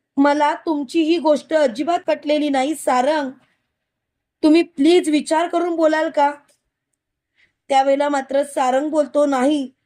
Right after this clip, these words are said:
मला अजिबात विचार करायचा नाही. खरं सांगायचं तर मला आता विचार करण्याची इच्छा सुद्धा नाही.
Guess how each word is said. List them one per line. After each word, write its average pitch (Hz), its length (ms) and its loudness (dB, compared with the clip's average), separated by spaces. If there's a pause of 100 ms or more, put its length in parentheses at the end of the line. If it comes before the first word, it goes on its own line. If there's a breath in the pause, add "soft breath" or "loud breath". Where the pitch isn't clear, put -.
(1000)
मला 320 280 0
अजिबात 320 720 -2
विचार 320 360 -2
करायचा 302 440 2
नाही. 285 320 -2 (2000)
खरं 285 220 2
सांगायचं 320 580 -2
तर 294 180 2
मला 302 260 0
आता 302 320 0
विचार 302 400 -2
करण्याची 294 500 -2
इच्छा 311 380 -2
सुद्धा 302 280 -2
नाही. 277 280 -2